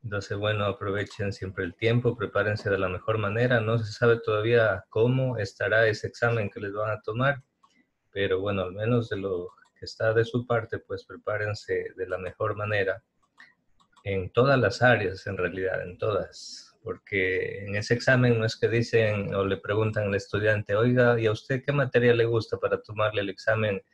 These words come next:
de ingreso en la materia que más le gusta?". No, no le preguntan eso. Le toman de todo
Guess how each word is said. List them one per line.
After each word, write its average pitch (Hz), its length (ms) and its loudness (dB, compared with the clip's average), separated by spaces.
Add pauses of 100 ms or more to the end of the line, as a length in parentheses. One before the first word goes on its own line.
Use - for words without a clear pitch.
(180)
de 107 140 -2
ingreso 101 800 0 (100)
en 104 140 2
la 104 80 2
materia 98 440 0
que - 80 -20
más 98 200 -4
le 92 80 -2
gusta?". 95 400 -8
No, 95 100 -8 (160)
no 101 80 0
le 110 120 -2
preguntan 104 480 -4
eso. - 180 -16 (340)
Le - 80 -12
toman 131 400 2
de 127 140 2
todo 110 580 4